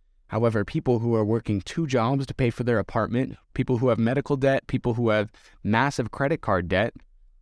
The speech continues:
those people are gonna be hit the hardest because they're not making enough money to stay afloat when the dollar crashes. We still have a responsibility and an obligation to protect and help those people.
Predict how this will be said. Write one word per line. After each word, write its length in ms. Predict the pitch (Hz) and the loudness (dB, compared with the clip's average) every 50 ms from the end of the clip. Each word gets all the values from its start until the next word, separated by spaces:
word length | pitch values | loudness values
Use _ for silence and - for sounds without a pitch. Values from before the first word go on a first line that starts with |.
| _ - _ _ | _ -20 _ _
those 240 | - 113 143 196 - | 0 2 2 2 0
people 240 | - 156 151 - 120 | 0 -4 -2 0 0
are 40 | 117 | 0
gonna 140 | 120 117 107 | 0 0 0
be 120 | 104 98 - | 0 -2 -4
hit 200 | - - 135 - | -6 -8 -6 -4
the 100 | - 92 | -4 -6
hardest 460 | - - 135 139 113 - - - - | -2 0 0 0 0 -2 -6 -8 -10
because 240 | - 98 - 98 87 | -10 -8 -6 -6 -4
they're 160 | 85 87 127 | -2 0 0
not 180 | 170 170 143 - | 0 0 0 0
making 300 | 123 123 117 - 110 107 | 0 -2 0 0 0 0
enough 220 | 104 101 95 - | 0 0 -2 -2
money 320 | 113 107 127 143 113 110 104 | -2 0 0 0 0 0 -2
to 120 | - 107 | -4 -6
stay 260 | 101 - - 113 98 | -6 -4 -2 0 0
afloat 520 | 95 - - - - 160 147 123 117 - - _ _ - - - | -2 -2 -4 -4 0 2 2 2 2 -2 -4 _ _ -20 -14 -4
when 180 | - 113 113 | 0 2 2
the 100 | 104 104 | 2 2
dollar 300 | 98 104 98 95 95 82 | 2 2 0 0 0 -2
crashes. 680 | - - - - 104 - - - - - - - - - _ _ _ _ - - _ - _ _ _ - | -6 -8 -6 -6 -6 -6 -6 -8 -8 -8 -8 -10 -12 -16 _ _ _ _ -20 -20 _ -20 _ _ _ -2
We 120 | 90 110 | -2 -2
still 260 | - - - 160 160 | -2 0 0 0 0
have 180 | 151 147 135 135 | 2 0 0 0
a 60 | 131 | 0
responsibility 920 | 113 110 - - - 113 113 107 - 98 104 104 98 98 92 92 90 - | 0 0 -2 -2 -2 -2 -2 -2 -2 -2 0 2 2 2 2 0 -2 0
and 120 | - 98 | -2 -2
an 80 | 92 90 | -2 0
obligation 520 | 92 101 101 98 92 92 95 104 - - | -2 -2 -4 -2 -2 0 -2 -2 -2 -4
to 60 | - - | -8 -8
protect 420 | - 98 - - 98 - - - | -8 -6 -4 -2 -2 -2 -2 -2
and 80 | 95 92 | -4 -2
help 260 | 113 127 147 - - | -2 -2 -4 -2 -2
those 180 | 82 73 73 | -2 -2 -2
people. 420 | - - - - - - - - | -4 -6 -8 -8 -8 -10 -14 -14